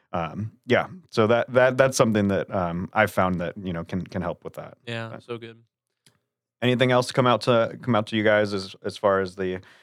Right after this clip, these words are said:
Speaker 1: the sermon today? Um, a lot of good topics there.
Speaker 2: Yeah, as far as he, the story, uh, of his neighbor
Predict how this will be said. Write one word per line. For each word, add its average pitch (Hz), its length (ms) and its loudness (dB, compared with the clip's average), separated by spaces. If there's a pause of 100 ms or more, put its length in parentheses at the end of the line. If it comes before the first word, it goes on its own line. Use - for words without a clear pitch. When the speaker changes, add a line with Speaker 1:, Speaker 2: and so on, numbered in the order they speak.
(220)
Speaker 1:
the 123 80 0
sermon 139 320 2
today? 120 420 4
Um, 98 500 0 (380)
a 101 40 0
lot 98 80 4
of 92 80 -4
good 90 120 -8
topics - 380 -8
there. 82 240 -6 (260)
Speaker 2:
Yeah, 170 120 -4 (140)
as 160 120 -4
far 208 220 2
as 180 300 -2
he, 160 180 -12 (100)
the 151 120 -2
story, 143 720 0
uh, 123 200 0
of 120 160 -4
his 123 160 -2
neighbor 120 540 -2